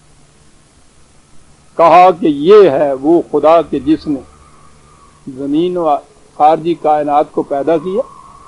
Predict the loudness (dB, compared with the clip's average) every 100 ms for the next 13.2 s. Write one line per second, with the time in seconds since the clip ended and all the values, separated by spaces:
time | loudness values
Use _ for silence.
0 | -20 _ _ -4 0 0 0 -2 -4 -4
1 | -4 -4 -4 -6 -8 -10 _ -20 _ _
2 | _ _ -20 -8 -4 0 2 4 2 0
3 | 2 2 2 -2 -2 -2 -6 -8 _ _
4 | _ _ -20 -20 -20 -20 _ _ _ _
5 | _ _ _ _ _ -20 _ _ _ _
6 | -8 2 4 6 4 2 4 2 4 2
7 | 0 -2 2 2 2 0 0 -4 -2 -2
8 | -4 -2 -2 -2 -4 -10 _ _ _ _
9 | -4 -2 2 2 4 4 2 0 -2 0
10 | -2 -2 -4 -2 2 2 2 0 -2 -4
11 | -8 _ _ _ _ _ _ -20 -20 -20
12 | _ _ _ _ _ _ -4 -2 0 -2
13 | 0 0